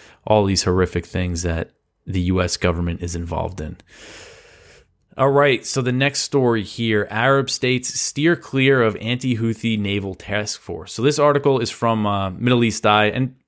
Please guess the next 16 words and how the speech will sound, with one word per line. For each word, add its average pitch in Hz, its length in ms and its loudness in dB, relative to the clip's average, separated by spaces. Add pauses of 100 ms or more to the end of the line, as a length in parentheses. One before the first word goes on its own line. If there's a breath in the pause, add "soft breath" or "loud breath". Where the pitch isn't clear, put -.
basically 147 460 2
it's 113 100 -2
just - 220 0
saying 107 320 2
that, 95 320 -2 (400)
you 113 100 -4
know, 92 340 -4 (1500 loud breath)
the, 107 480 0 (560)
the 110 180 -2
big, 147 360 0 (200)
the 113 140 -6
two 185 280 2
big 143 280 2
countries 110 480 0
that 98 160 2
are, 95 340 -2